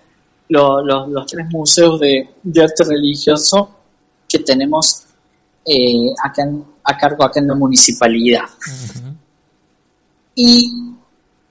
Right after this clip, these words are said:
Speaker 1: siguiendo con este, con, con, con este tour virtual <laughs>
Speaker 2: Sí, sí.
Speaker 1: que estamos
Speaker 2: Así es.
Speaker 1: encarando, este, en la zona centro tenemos, bueno, nuestro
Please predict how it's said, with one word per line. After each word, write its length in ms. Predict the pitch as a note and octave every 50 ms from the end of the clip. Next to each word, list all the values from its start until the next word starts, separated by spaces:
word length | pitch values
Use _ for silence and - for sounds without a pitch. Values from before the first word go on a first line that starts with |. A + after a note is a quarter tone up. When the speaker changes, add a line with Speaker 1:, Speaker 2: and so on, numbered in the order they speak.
| _ _ _ _ -
Speaker 1:
siguiendo 760 | - - - - G#3+ G#3 A3 B3+ D#4 D#4+ C#4+ G#3+ F3+ D#3+ D3+
con 160 | D#3+ D3 D#3
este, 720 | E3 E3 - - - D#3 D3+ C#3 C3 B2 A#2+ A#2 A2 G#2+ G#2+ - - _ _ _ _ _ _ _ _ _ _ _ _ _ _ - - - C#3 -
con, 220 | C#3 C#3+ C#3 C#3
con, 200 | - D#3 D#3 D3+
con 160 | D3+ E3+ F3+
este 240 | F#3+ G3 - - E3+
tour 440 | E3 - - C4 A3+ F#3 D#3+ D3 C#3+
virtual 760 | D3+ D3+ D#3 D#3 D#3 - G3 F3+ D#3+ C#3+ C#3+ C#3+ D3+ - - _ -
<laughs> 640 | - - C3+ - - D3+ C#3 F#3 E3+ D3 B2+ - -
Speaker 2:
Sí, 220 | - - B2 B2+ C3
sí. 140 | - - G#2+
Speaker 1:
que 60 | B2
estamos 320 | D3+ F#3 E3+ E3 E3+ E3+ E3
Speaker 2:
Así 100 | D#3 D#3
es. 60 | D#3+
Speaker 1:
encarando, 800 | - E3 E3 F3 F#3 F#3+ F3+ E3 D#3+ D#3 D#3 E3 G3 G#3+ G#3 - _ _ _ _ _ -
este, 420 | D3+ D3+ C#3 - - - - - -
en 200 | - C4+ C#4+ C#4+
la 100 | C4+ A#3
zona 300 | G#3 - B3+ C4+ C4+ C#4
centro 540 | C4 - - D4 C4+ B3+ A#3+ B3 B3+ C#4 C4+
tenemos, 420 | - F#3+ F3 F3+ F#3 G#3 G#3 F#3+ F3+
bueno, 440 | F3+ F3 F3 F3+ G3+ A#3+ C4+ - _ _ _ _ _ _ _ -
nuestro 800 | G3 F#3 F3+ E3+ E3+ E3+ - - F#3 F#3 F#3 G#3 A3+ A3 - -